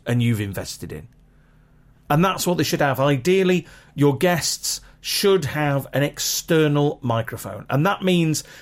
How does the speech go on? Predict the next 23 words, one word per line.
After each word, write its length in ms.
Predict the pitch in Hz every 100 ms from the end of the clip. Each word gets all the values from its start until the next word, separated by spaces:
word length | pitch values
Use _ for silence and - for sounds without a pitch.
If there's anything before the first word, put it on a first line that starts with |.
| -
that 140 | 160 143
they're 220 | 208 233
gonna 200 | 175 156
sound, 380 | - 160 156 143
immediately 640 | - 165 220 254 165 139 127
they're 160 | 123
gonna 180 | 123 127
sound 300 | - 123 117
better 300 | 123 117 127
than 160 | 113 110
they 140 | 104
would 300 | 104 104 -
earlier 420 | 113 110 101 95 143
on. 240 | 165 160 - - - - - -
And 160 | 143
that 320 | 170 170 120 -
makes 360 | 156 170 -
your 180 | 156 147
podcast 680 | - 196 - 131 104 - - -
sound 460 | - - 147 135 120
better 380 | 117 - 113 110
as 120 | 101
well. 320 | 104 98 87